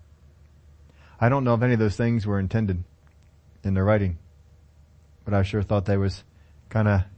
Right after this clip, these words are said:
interesting to me that Moses kept going up and down and up and down and up and down. And to see that Jesus did the same thing. Up and down, up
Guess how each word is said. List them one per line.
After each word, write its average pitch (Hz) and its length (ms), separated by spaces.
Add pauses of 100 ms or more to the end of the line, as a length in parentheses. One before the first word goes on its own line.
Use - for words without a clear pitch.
interesting 113 400
to 98 40
me 101 160
that 98 100
Moses 98 380
kept 101 160
going 92 240
up 110 200 (440)
and 90 140
down 92 300 (580)
and 90 140
up 110 220 (560)
and 82 120
down 82 380 (600)
and 85 160
up 110 220 (580)
and 87 100
down. 90 300 (1600)
And 98 80
to 90 60
see 107 200
that 90 140
Jesus 87 360
did 90 140
the 85 80
same 85 220
thing. 78 220 (1040)
Up 98 220 (1200)
and 87 100
down, 82 320 (840)
up 101 200